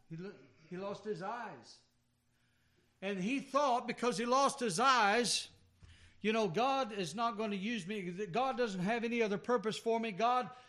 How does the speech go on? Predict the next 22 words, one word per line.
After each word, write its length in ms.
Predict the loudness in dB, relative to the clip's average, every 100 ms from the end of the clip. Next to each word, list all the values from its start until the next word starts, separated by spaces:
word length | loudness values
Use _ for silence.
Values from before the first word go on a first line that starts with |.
| -14
cannot, 640 | -4 -2 -2 -2 -2 -4
uh, 240 | -2 0 -2 -8 -20 _ _ _ _ _ _ _
forgive 460 | -8 -6 -4 -4 -4
me 300 | -8 -8 -16 _ _ _ _ _ _ _ _ _ _ _ _
for 120 | -6
the 100 | -6
sins 500 | -6 -6 -6 -6 -8
that 120 | -8
I've 160 | -8 -8
sinned 260 | -8 -8
against 400 | -8 -8 -10 -10
him. 320 | -10 -10 -10 -16 _ _ _ _ _ -10
And 80 | -6
remember, 420 | -4 -4 -6 -6
he 200 | -6 -6
was 280 | -6 -8 -12 _ _ -20 -18
grinding 580 | -6 -4 -4 -6 -6 -8
corn 580 | -8 -8 -6 -6 -8 -12 -20 _ _ _ _ _ _ -10
in 240 | -8 -6
that, 340 | -6 -8 -12
uh, 200 | -12 -10 -12 -16 -20 -8
dungeon 560 | -6 -6 -8 -10 -12